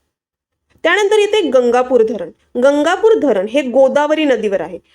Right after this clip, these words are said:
आणि ते छत्रपती संभाजीनगर येथे आहे. सेम गंगा धरणासोबतच जायकवाडी धरण देखील जे आहे, गोदावरी नदीवर आहे आणि ते देखील छत्र-, छत्रपती संभाजीनगर येथे आहे. उजनी धरण हे भीमा नदीवर वसलेलं आहे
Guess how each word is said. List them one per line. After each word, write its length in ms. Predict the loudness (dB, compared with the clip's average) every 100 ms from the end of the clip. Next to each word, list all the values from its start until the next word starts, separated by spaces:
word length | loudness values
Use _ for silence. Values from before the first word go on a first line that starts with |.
| _ -4
आणि 160 | -2
ते 240 | 2 0 0
छत्रपती 440 | -2 -2 -2 -2 -2
संभाजीनगर 760 | -2 -4 -2 -2 -2 -2 -4
येथे 260 | -6 -8 -8
आहे. 220 | -8 -14 _ _ _ _ _
सेम 380 | -6 -2 0 0
गंगा 340 | 0 0 0
धरणासोबतच 840 | -2 0 0 0 0 -2 -4 -8 -10
जायकवाडी 540 | -2 0 0 0 -2 0
धरण 280 | 2 2 2
देखील 280 | -2 -2
जे 120 | -2 -2
आहे, 220 | -2 -4
गोदावरी 560 | 0 0 2 0 2
नदीवर 360 | 2 0 0 -2
आहे 220 | 0 -2 -2
आणि 140 | -2 0
ते 80 | 0
देखील 320 | -2 -4 -4 -2
छत्र-, 400 | 0 -2 -2 -4
छत्रपती 400 | -2 -2 -4 -2
संभाजीनगर 680 | -2 0 0 0 -4 -4
येथे 200 | -8 -12
आहे. 160 | -14 -14 -20 _ _ _ _ _ _ _ _ -10
उजनी 460 | -2 2 4 2 2
धरण 300 | 0 -2 -6 -14 _
हे 180 | -4 -2
भीमा 440 | -2 0 0 2
नदीवर 380 | 0 0 0 0
वसलेलं 440 | 0 -4 -6 -6 -4
आहे 300 | -8 -8